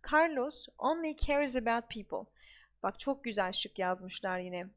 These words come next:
Carlos sadece insanları umursar. Bakalım Carlos'a çocuklara yardım ediyor, insanlara ve tıbbi yardım. Evet, we can say this. Hiç hayvan mayvan bir şey yok.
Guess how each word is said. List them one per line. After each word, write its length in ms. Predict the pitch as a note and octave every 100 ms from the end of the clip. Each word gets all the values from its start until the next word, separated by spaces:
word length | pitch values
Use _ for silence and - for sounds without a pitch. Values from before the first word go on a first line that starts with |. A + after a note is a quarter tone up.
| -
Carlos 300 | C4+ D4 D4+
sadece 440 | D4 D#4+ D#4 C4+ C#4+
insanları 680 | C4+ C4 C4+ B3+ B3 A#3+ G3+
umursar. 540 | F#3+ F#3 - F3+ G#3+
Bakalım 380 | D4+ D#4 C#4 C#4+ -
Carlos'a 360 | A3 G3+ D4
çocuklara 480 | - C4+ A#3 B3 B3+
yardım 400 | C#4 C#4 C4 C#4
ediyor, 340 | C#4 C#4 C#4+ D4 - - - -
insanlara 760 | G3+ - A#3 A#3 B3 C#4+ D#4 D#4 - _
ve 60 | A#3
tıbbi 380 | - B3 G#3 C4+
yardım. 500 | C4 G3+ F#3+ A#3+ - -
Evet, 360 | G3 G3 A3+
we 220 | - G#3+ G#3+
can 180 | B3+
say 260 | C4+ D#4+ C4
this. 220 | - -
Hiç 160 | C#4+ -
hayvan 440 | C4 A#3+ A#3+ C4
mayvan 420 | A#3+ B3 B3 C4
bir 60 | B3
şey 260 | - C#4+ C#4
yok. 220 | F3